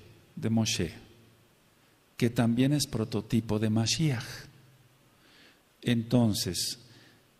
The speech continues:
si tú analizas bien las parashot en, en la Torá, en tu ta-, propia Torá, verás que el final de Bereshit es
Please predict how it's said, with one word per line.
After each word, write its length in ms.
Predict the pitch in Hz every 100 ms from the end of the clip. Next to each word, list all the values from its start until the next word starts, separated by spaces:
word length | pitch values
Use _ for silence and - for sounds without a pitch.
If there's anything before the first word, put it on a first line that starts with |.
| _
si 380 | - - - 123
tú 160 | 135 170
analizas 600 | 190 185 180 - 160 131
bien 220 | 143 151
las 220 | 127 -
parashot 760 | 113 110 101 - 120 165 - - - - - _ _ _ _ _ - -
en, 260 | 110 104 - -
en 140 | 110
la 100 | 95
Torá, 540 | - - 107 104 113 147
en 140 | 113
tu 120 | -
ta-, 220 | 98 98
propia 360 | - - 113 113
Torá, 380 | 117 117 127 160 - - - -
verás 360 | 117 123 135
que 120 | -
el 100 | 113
final 480 | 113 120 113 127 165
de 140 | 185 180
Bereshit 680 | 165 147 - 143 160 -
es 480 | 131 165 220 - -